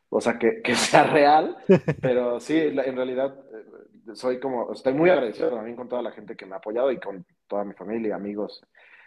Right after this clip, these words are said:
Speaker 1: Y,
Speaker 2: Sí.
Speaker 1: y en el tema de, de, de eso, de creerla, pues creo que ellos se la creyeron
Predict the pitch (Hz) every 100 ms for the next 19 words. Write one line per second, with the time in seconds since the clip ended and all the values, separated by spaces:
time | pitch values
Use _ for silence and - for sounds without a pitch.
0 | _ 110 110 104 120 117 113 107 113 120
1 | 123 123 117 113 113 107 104 95 107 101
2 | 101 98 95 95 - 107 117 117 120 110
3 | 117 117 127 147 175 - 117 - 120 -
4 | 120 113 113 113 107 101 110 107